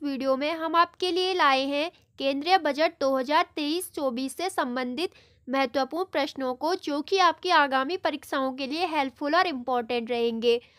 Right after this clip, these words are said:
तो दोस्तों, बने रहिए वीडियो के अंत तक। तो शुरू करते हैं। आपका आज का पहला प्रश्न है, केंद्रीय बजट संसद में किसके द्वारा पेश किया जाता है?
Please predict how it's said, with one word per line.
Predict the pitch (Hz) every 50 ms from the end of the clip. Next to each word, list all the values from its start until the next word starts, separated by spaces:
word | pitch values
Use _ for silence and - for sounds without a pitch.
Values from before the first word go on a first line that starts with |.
| _ _ _ -
तो | 277 277
दोस्तों, | 247 269 269 277 269 - - 359 381 330
बने | 311 285 269 302 339 359
रहिए | 359 370 359 359 381 381
वीडियो | 320 285 277 262 226 269 262 269
के | 262 - 294 262
अंत | 262 254 254 254 254 277
तक। | 277 - 349 381 381 - _ _
तो | - 330 381 381
शुरू | - - 339 302 262 262 247
करते | - 269 262 - - - 254 247 262
हैं। | 269 254 240 240 269 - _ _ _ _ _ - _ _
आपका | 269 277 302 - - 381 381 403
आज | 415 -
का | - 381 392 415
पहला | - 349 311 269 269 277 269 269
प्रश्न | - 277 269 269 - - 269
है, | 277 269 269 269 311 359 - _ _ _ _ _ _ _ _
केंद्रीय | - 277 269 277 277 302 359 392 415
बजट | 381 320 294 285 320 349 339
संसद | - 370 320 277 269 - 285 269 247
में | 254 294 359
किसके | - - 370 - - - 359 381 370
द्वारा | 359 311 285 269 294 349
पेश | - - 294 277 277 - - -
किया | 302 277 254 254 254
जाता | 247 262 247 247 247 262 247
है? | 254 254 254 247 240 233 269